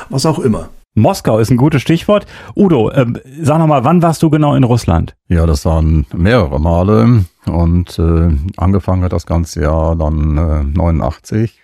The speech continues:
Speaker 3: mit den ersten Besuchen der Vertreter des, äh, Innenministeriums. Äh, der stellvertretende Innenminister war selber da,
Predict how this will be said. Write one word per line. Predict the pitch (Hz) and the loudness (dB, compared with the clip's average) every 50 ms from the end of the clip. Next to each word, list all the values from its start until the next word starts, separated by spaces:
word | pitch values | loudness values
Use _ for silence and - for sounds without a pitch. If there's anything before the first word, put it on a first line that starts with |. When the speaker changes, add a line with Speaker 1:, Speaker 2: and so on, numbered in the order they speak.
| _ | _
Speaker 3:
mit | - - 78 80 - - - _ | -8 -6 -6 -6 -8 -10 -8 _
den | 90 92 | -6 -2
ersten | - 92 90 - - 80 | -2 -2 -2 -2 -4 -6
Besuchen | 67 67 67 82 90 98 - 107 95 90 87 85 - - _ _ - | -6 -4 -4 -2 -4 -2 0 0 0 0 0 -2 -4 -10 _ _ -4
der | 87 80 76 76 76 | -2 0 0 0 -2
Vertreter | 78 - 85 80 - _ 87 90 85 - 85 82 82 82 80 78 76 - - _ _ - | -2 -2 -4 -6 -4 _ -2 0 0 0 0 0 2 2 0 0 -2 -4 -8 _ _ -4
des, | 78 76 76 - - - - - | -4 -4 -4 -6 -12 -14 -6 -4
äh, | 82 82 82 80 78 78 - - | -2 0 0 0 0 0 -2 -2
Innenministeriums. | - 101 95 92 87 85 85 82 - - 87 82 85 87 85 82 82 82 85 80 80 - - - - | 0 0 2 2 2 2 0 -2 -2 -2 -2 0 2 2 2 2 2 2 0 -2 -2 -6 -12 -12 -6
Äh, | 73 69 67 67 69 67 67 67 | -4 -2 0 0 0 0 0 -2
der | 64 65 67 | -2 -4 -4
stellvertretende | - - 85 82 90 95 - 82 71 - - | -2 -2 -2 -2 -2 -2 -2 -2 -2 0 0
Innenminister | 87 90 85 82 85 - - 82 80 | 2 2 2 2 0 0 -2 -2 -2
war | 82 78 | -2 -2
selber | 80 85 87 87 87 85 | 0 0 0 0 0 0
da, | 82 82 82 80 | 0 0 -2 -2